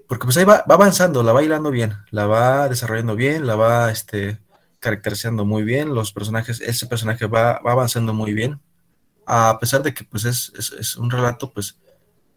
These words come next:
da mucho, da mucho para que uno l-, se ponga a analizar esa historia. Entonces,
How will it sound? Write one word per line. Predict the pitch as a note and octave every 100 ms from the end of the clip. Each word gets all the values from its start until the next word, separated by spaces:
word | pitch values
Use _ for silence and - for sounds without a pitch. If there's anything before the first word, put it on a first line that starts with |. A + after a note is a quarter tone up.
| _
da | - B2
mucho, | C3+ C#3+ - G#2
da | G#2
mucho | A#2+ C3 B2
para | A2 G#2
que | G2+ G#2 G2+
uno | A#2+ A2+
l-, | A2 G#2 G#2 G2
se | -
ponga | B2 A#2
a | B2
analizar | G#2 G#2 G2+ A2
esa | -
historia. | G2+ - B2+ A#2+ _ _ _ _ _ _
Entonces, | C3+ C3 F3 F#3 -